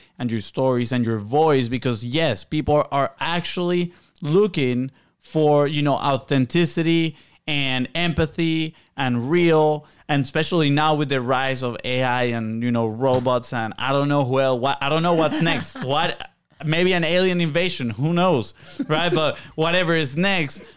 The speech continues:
Speaker 1: people want more connection with humans, and the more you add this to your content, it is definitely gonna help you move forward and connect with the right people.
Speaker 2: Fuzzy, do you know which is, uh, the number one feedback we get, positive feedback we get from the show?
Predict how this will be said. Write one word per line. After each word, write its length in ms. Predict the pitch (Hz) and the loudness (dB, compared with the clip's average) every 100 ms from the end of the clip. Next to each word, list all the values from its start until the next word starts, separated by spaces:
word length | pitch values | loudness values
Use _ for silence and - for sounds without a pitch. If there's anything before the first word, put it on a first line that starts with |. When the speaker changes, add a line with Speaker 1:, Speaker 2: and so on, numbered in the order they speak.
| _ - | _ -2
Speaker 1:
people 420 | 180 175 156 139 | 0 2 0 0
want 340 | 135 151 147 | 0 2 2
more 280 | 139 131 135 | 0 0 -2
connection 540 | 131 147 131 123 127 123 | -2 -2 -2 -2 -4 -6
with 120 | 117 | -4
humans, 420 | 127 147 127 120 - | -4 -2 -2 -4 -4
and 140 | 135 | -2
the 60 | 127 | 0
more 340 | 127 127 147 | 0 0 0
you 180 | 147 135 139 | 0 -2 -4
add 260 | 127 123 | -4 -4
this 220 | 120 117 - | -4 -6 -6
to 120 | 127 | -4
your 180 | 117 110 | -2 -2
content, 580 | - 117 110 120 117 117 - _ | 0 0 0 -2 -4 -8 -16 _
it 100 | 127 | -6
is 200 | 113 101 | -4 -6
definitely 400 | 107 127 120 135 | -4 -2 -2 -4
gonna 180 | 117 113 | -4 -4
help 320 | 107 117 107 | -4 -4 -2
you 100 | 113 | -2
move 240 | 113 117 101 | -2 -2 -2
forward 280 | 123 117 120 | 0 2 0
and 240 | 143 143 | -2 -2
connect 500 | 143 131 120 117 113 - | -2 -2 -2 -2 -6 -12
with 480 | 135 120 117 110 - _ _ _ | -8 0 0 0 -6 _ _ _
the 160 | 117 | -2
right 400 | 104 107 101 101 - _ - | 0 0 -2 -4 -10 _ -12
people. 420 | 131 113 92 - _ | -8 -6 -8 -14 _
Speaker 2:
Fuzzy, 240 | 151 143 | -8 -8
do 100 | 135 | -6
you 80 | 147 | -6
know 160 | 156 160 | -4 -6
which 260 | 160 - | -8 -8
is, 200 | 156 147 | -8 -6
uh, 280 | 143 123 113 | -4 -2 -4
the 140 | 120 120 | -6 -6
number 380 | 120 131 131 131 | -4 -4 -4 -6
one 260 | 123 131 | -6 -8
feedback 460 | 123 131 131 131 - | -6 -6 -4 -4 -4
we 140 | 123 | -8
get, 340 | 117 120 - _ _ _ _ | -6 -6 -6 _ _ _ _
positive 400 | - 170 165 135 117 | -6 -4 -2 -4 -6
feedback 300 | 127 123 113 | -6 -6 -6
we 120 | 117 | -8
get 140 | 117 | -8
from 140 | 113 120 | -8 -8
the 80 | 110 | -6
show? 260 | 117 120 | -6 -6